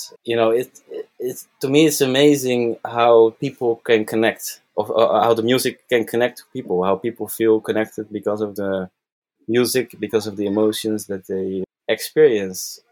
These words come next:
Uh, it's very intimate experience. Like, I remember when I listened to an, a song that touches me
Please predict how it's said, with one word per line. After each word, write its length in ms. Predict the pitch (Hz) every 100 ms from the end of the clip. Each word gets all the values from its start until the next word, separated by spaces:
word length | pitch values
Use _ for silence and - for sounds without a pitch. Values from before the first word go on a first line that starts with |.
| _ -
Uh, 220 | 104 101 101
it's 100 | -
very 340 | 156 160 143
intimate 380 | 151 160 135 110
experience. 580 | 110 - 139 117 90 -
Like, 160 | 110
I 100 | 117
remember 460 | 143 151 139 131 117
when 140 | 117
I 220 | 113 143 139
listened 400 | 120 - 113 -
to 440 | 117 110 104 101 _ _ _ _ _ _ _ _ _ _ _ _ _ _ -
an, 240 | 113 113 _ -
a 80 | 117
song 440 | - 156 139 120
that 200 | 110 -
touches 420 | 185 185 - -
me 240 | 95 98